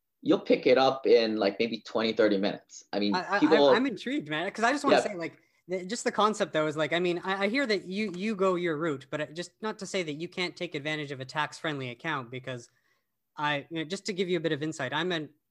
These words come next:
Speaker 2: cannabis investor. Like, I've been watching this space for two years, and I know the U S is gonna legalize this year, and there's going to be a massive boom. And just since the summer till now, I've four X'd my, my investment money. And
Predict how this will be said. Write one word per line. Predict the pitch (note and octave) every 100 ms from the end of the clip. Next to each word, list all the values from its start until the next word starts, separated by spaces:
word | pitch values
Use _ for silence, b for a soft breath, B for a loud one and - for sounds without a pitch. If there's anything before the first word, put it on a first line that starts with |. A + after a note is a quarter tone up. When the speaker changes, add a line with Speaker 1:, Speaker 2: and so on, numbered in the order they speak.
| _
Speaker 2:
cannabis | - D3+ F#3 G3+
investor. | G3 F#3+ - G#3+
Like, | D#3
I've | E3
been | F3
watching | C#3+ C#3+ E3
this | D3 C3
space | C3 C#3+ -
for | C#3+
two | C3 D3+
years, | B2+ C#3 D#3
and | C#3+
I | C3
know | C#3
the | C3
U | B2+ C#3
S | C3 -
is | C3
gonna | C3+
legalize | B2+ B2+ C#3 C#3
this | C#3 -
year, | D3+ E3
and | C3+
there's | C3 B2
going | C3 C3
to | C3
be | C3
a |
massive | B2+ B2 - B2+
boom. | C3 F3+ B3+ _ _ _ _ _ _ _ _ -
And | D#3+ D#3+
just | D#3+ - _
since | - G#3+
the | G3+
summer | G#3+ G3+
till | E3 D#3
now, | E3 D#3+ C#3
I've | C3 C3 - _
four | - F3
X'd | D#3 D#3 - - - C3+
my, | C3+ C3 B2+ B2 - _
my | C3 C3
investment | C3 F#3 - C3+
money. | B2 A#2 A#2
And | A#2+ B2+ A#2+